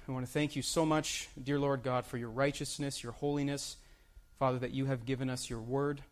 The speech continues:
of truth, the authoritative word. We are so thankful for that. And we know that in that word you share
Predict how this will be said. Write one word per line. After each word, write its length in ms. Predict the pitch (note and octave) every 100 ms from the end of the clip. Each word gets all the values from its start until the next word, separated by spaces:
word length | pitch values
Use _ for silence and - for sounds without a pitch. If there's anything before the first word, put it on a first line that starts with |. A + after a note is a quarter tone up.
| -
of 160 | A#2
truth, 540 | - - C#3+ C#3+ - - - - _ - -
the 100 | B2
authoritative 800 | - D3+ D3 C#3 C#3 C3+ A#2+
word. 320 | A#2 A#2 A2 A#2 A2 -
We 100 | B2
are 60 | A#2
so 240 | - C#3
thankful 400 | - C#3 B2+ A#2+
for 140 | -
that. 160 | B2 B2
And 80 | B2+
we 80 | C3
know 140 | D3
that 120 | C#3+
in 260 | C3 D#3+ E3
that 200 | D#3+ D3
word 300 | C#3 D3+ D3
you 100 | C3
share 520 | B2 - C#3+ B2+ A#2+